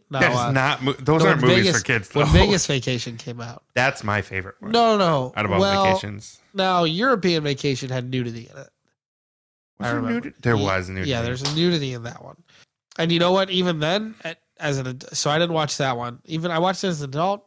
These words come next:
Speaker 1: It wasn't even that great.
Speaker 2: You know, I'll say that, uh, Vegas Vacation is my favorite damn movie of all time.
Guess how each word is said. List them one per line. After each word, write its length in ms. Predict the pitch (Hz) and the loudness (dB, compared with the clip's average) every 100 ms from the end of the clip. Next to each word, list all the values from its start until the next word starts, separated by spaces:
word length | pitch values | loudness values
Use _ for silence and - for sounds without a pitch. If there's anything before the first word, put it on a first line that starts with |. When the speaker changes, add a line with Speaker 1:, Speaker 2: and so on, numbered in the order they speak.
| - | -16
Speaker 1:
It 80 | |
wasn't 220 | 170 175 143 | -8 -6 -6
even 160 | 120 | -8
that 140 | 127 _ | -14 _
great. 160 | - - | -16 0
Speaker 2:
You 60 | 135 | 4
know, 60 | |
I'll 80 | 131 | 4
say 200 | 127 135 | 4 2
that, 140 | 123 | 4
uh, 360 | 110 107 98 95 | 4 2 2 0
Vegas 320 | 101 113 123 | 0 0 0
Vacation 400 | 110 104 101 101 | -4 -4 -6 -6
is 80 | 90 | -6
my 120 | 92 | -6
favorite 280 | 85 98 98 | -4 -6 -4
damn 180 | 92 90 | -2 -2
movie 220 | 92 90 | -2 -2
of 80 | 85 | -4
all 80 | 87 | -6
time. 280 | 98 101 | -6 -8